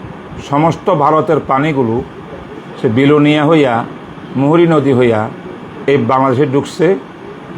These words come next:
পুরা ফেনী শহর, এ, ফেনী উপজে-, এ, ফেনী জেলা পুরাটা যে আমরা খবর পাচ্ছি মিডিয়ার মাধ্যমে,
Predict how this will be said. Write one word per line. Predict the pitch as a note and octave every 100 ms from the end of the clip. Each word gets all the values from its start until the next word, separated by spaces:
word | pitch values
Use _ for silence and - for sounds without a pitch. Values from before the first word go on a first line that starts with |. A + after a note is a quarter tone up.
| - - -
পুরা | C3+ C3+ B2 -
ফেনী | C#3 C3+ C3
শহর, | A#2+ - C3+ C3+ D3+ D#3+ - - - - -
এ, | C#3 C#3 B2+
ফেনী | C#3 C#3 C#3 C3 - -
উপজে-, | A#2+ B2+ C#3+ C#3+ D#3 - - -
এ, | B2+ G2
ফেনী | C3+ C#3 A2
জেলা | C3+ D#3+ C3 - - - - - - -
পুরাটা | C#3 D3 D#3+ D3 F3+
যে | D#3 C#3+ B2+
আমরা | C3 C3 C3+ A#2+ A#2 - - - -
খবর | C#3+ D3 -
পাচ্ছি | C3+ - D3
মিডিয়ার | A2+ B2 C#3+ D#3
মাধ্যমে, | C3 B2 G#2 B2 A2+